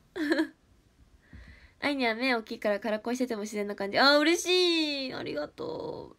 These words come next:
う。私、本当になんか、目でかいっていう、自分で全く思ってなかったんだけど、そのメン-、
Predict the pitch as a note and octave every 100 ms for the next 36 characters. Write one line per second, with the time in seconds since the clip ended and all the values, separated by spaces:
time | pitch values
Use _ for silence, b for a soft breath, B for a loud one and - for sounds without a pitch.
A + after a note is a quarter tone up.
0 | - A3+ A#3 A3 B3 C#4 C#4+ D4+ D4+ D4
1 | B3+ - G3 F3+ - A#3 D4 G3+ G3 A3+
2 | G#3 - _ - F#3 F3+ F3 F3 - -
3 | F#3 G3 A3 G#3+ F#3+ G3 G3 G#3 A3 A3
4 | F#3+ G3 - - F#3 F3+ F3 - - -
5 | - G3 F#3 G3 A3